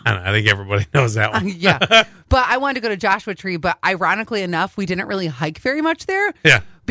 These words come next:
Speaker 2: Because, well, Miss, I don't ever check the weather.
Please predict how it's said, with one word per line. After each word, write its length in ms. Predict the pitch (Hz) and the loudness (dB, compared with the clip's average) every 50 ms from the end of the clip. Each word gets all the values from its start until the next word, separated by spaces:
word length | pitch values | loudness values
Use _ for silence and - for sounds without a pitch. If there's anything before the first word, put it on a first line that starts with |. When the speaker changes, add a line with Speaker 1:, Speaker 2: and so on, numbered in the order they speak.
| 247 214 - | -6 -4 -4
Speaker 2:
Because, 800 | 220 254 233 220 220 220 220 214 208 202 175 165 - - - - - - - _ _ _ | -2 0 0 0 0 0 -2 -4 -4 -6 -8 -12 -16 -16 -16 -16 -18 -18 -18 _ _ _
well, 420 | - 196 214 233 262 294 320 330 330 | -4 -2 0 0 0 0 -2 -4 -6
Miss, 500 | - 226 226 240 240 233 - - - - - - _ | -8 -6 -6 -6 -6 -6 -10 -14 -16 -18 -18 -12 _
I 300 | - 175 185 196 208 214 | 0 2 2 2 2 0
don't 300 | 202 170 214 190 196 - | -4 -4 -4 -4 -4 -4
ever 200 | - 185 180 190 | -6 -6 -4 -6
check 240 | 180 - 226 202 - | -6 -4 -6 -6 -4
the 100 | - 160 | -6 -4
weather. 400 | 156 196 262 302 302 285 285 254 | -2 0 0 0 0 -2 -2 -4